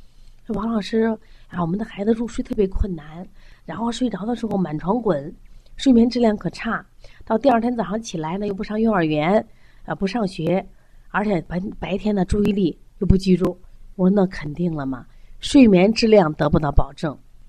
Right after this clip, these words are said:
那么孩子第二天的注意力肯定影响，甚至有些孩子会烦躁，爱发脾气，那你带起来是不是更辛苦？”同学给我调调吧。那么有的孩子我们就来判断啊，他确实有心脾积热，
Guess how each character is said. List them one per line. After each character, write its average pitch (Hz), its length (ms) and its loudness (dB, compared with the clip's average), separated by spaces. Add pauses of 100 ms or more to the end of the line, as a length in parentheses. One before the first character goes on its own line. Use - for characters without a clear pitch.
(640)
那 196 120 4
么 175 160 6 (100)
孩 170 280 0
子 185 100 4
第 180 160 4
二 165 100 6
天 151 140 -4
的 143 80 0
注 202 240 0
意 196 80 2
力 175 160 0
肯 - 180 -14
定 156 120 -6
影 151 180 -8
响， - 180 -16 (120)
甚 196 160 -4
至 185 80 4
有 139 80 0
些 170 160 -8
孩 143 180 -12
子 165 80 -8
会 151 100 -6
烦 147 340 -10
躁， 175 220 -2 (300)
爱 156 100 -8
发 165 180 -6
脾 156 220 -12
气， - 300 -10 (300)
那 156 100 -8
你 151 120 -6
带 180 220 2
起 151 140 -10
来 139 80 -6
是 165 80 -8
不 151 80 -4
是 - 60 -12
更 160 100 -2
辛 214 240 -2
苦？” - 260 -8 (1400)
同 180 120 2
学 170 40 6
给 180 60 4
我 185 60 4
调 156 240 -6
调 170 180 -4
吧。 127 220 -14 (440)
那 381 140 6
么 392 60 10
有 247 160 10
的 233 120 6
孩 143 280 -4
子 147 120 -4
我 - 60 -6
们 143 100 -6
就 156 120 -6
来 139 140 -16
判 - 300 4
断 147 160 -8 (120)
啊， 165 220 -10
他 180 120 -6
确 202 220 -2
实 175 160 -8
有 143 100 -2
心 220 220 -2
脾 175 120 -2
积 240 200 2
热， 247 360 8